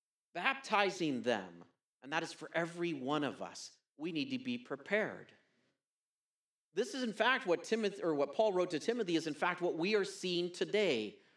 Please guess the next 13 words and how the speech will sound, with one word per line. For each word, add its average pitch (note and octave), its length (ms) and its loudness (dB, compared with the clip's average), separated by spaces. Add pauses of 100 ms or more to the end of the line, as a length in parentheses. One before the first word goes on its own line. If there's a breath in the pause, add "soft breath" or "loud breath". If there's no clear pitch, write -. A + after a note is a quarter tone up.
(280 soft breath)
in F3 140 0
an F3+ 100 2
abundance, E3 720 0
isn't E3+ 300 -2
it? F2+ 160 -12 (400 soft breath)
A D#3 80 -4
turning G#3+ 480 0
aside C#3+ 580 2
from D#3+ 460 0
the D3+ 80 -2
truth - 760 -4 (2250)
to D3 60 -12
myths, - 800 -2